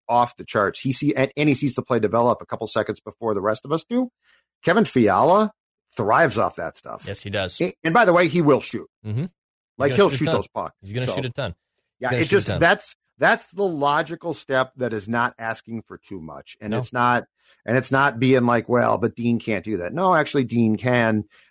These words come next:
Speaker 1: Um, and you have to find a way to put the puck past Fleury. And I think those two together,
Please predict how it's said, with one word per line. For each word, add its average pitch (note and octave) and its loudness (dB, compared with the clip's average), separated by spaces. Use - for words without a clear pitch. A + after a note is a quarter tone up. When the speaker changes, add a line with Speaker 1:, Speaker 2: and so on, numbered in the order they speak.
Speaker 1:
Um, G2+ 0
and A#2+ 2
you D#3 4
have C#3 2
to D#3 -4
find C#3 0
a C3+ 4
way A2 2
to G#2+ -2
put C#3 2
the E3 2
puck A#2+ 0
past A#2 0
Fleury. A2 0
And G2+ -10
I A2 -2
think C3 -4
those A#2+ -2
two C3+ -2
together, A#2 0